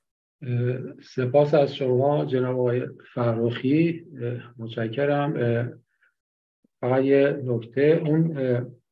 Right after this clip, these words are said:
در واقع می‌شه گفت این تظاهرات یا این حالا خیزشی که اتفاق افتاده یه تفاوتی که واقعاً داره نسبت به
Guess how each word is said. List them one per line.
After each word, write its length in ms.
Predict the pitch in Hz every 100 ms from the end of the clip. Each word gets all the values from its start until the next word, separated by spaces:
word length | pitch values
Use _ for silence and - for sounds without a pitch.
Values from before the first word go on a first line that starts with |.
| _ _ _ _ -
در 200 | 123 123
واقع 160 | 117
می‌شه 180 | 131 160
گفت 160 | 156 156
این 80 |
تظاهرات 800 | 143 127 123 120 120 131 139 123
یا 140 | 127 131
این 360 | 131 139 - -
حالا 140 | 123
خیزشی 440 | 123 127 127 131
که 120 | - 131
اتفاق 380 | 123 117 120
افتاده 800 | 117 117 117 113 135 156 139 139 - _ _ _ _ _
یه 200 | 120 123
تفاوتی 640 | 135 135 123 123 113 143 -
که 120 | 147
واقعاً 440 | 127 123 117 127 123
داره 260 | 127 139
نسبت 420 | 120 117 120 117
به 460 | 117 117 120 117 117